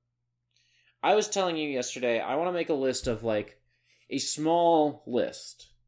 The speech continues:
A small list of a few anime I wanna watch this year. Because, like, um, I've totally fallen off watching anime one hundred percent completely.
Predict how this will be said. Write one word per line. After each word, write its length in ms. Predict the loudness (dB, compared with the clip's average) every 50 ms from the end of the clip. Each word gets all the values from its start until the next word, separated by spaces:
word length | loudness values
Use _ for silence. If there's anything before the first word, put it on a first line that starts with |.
| _ -10
A 100 | -8 -4
small 680 | -4 -4 -4 -4 -2 2 6 8 10 10 10 8 8 6
list 440 | 4 4 4 2 -2 -4 -14 _ _ _ _ _ _ _ _ _ -6
of 120 | -2 -2
a 80 | -2 -2
few 300 | -4 -4 -2 2 4 4
anime 280 | 4 4 2 0 0
I 200 | 0 0 0 0 0
wanna 200 | 0 -2 -2 -2
watch 280 | -4 -6 -6 -8 -4
this 220 | -4 -4 -2 -2 -2
year. 440 | -2 0 0 0 0 -2 -6 -8 -16 -20 -20 -20 -20 _ _ _ _ _ _ _ _ -8
Because, 400 | -8 -6 -2 -2 -2 -2 -2 -2
like, 380 | -2 -2 -2 -2 -4 -6 -16 -20 -20 _ _ _ _ _ _ _ _ _ _ _ _ _ _ _ _ _ -10
um, 680 | -6 -6 -4 -4 -4 -4 -6 -6 -8 -12 -14 -20 -20 -20 -20 _ _ _ _ _ _ _ _ _ _ _ _ _ _ _ _ _ _ _ _ -2
I've 200 | -2 -2 -2 -2
totally 440 | -8 2 4 4 6 6 6 4 4
fallen 300 | 2 2 2 2 2 0 0
off 200 | -2 -4 -4 -2
watching 400 | 0 0 0 0 0 -6 -6 -6
anime 480 | -4 -4 -4 -4 -4 -6 -6 -6 -6 -6
one 120 | -6 -6 -6
hundred 280 | -8 -8 -8 -8 -10
percent 360 | -10 -12 -8 -8 -8 -10 -10
completely. 680 | -18 -20 -14 -8 -6 -6 -4 -2 -2 -2 -2 -2 -4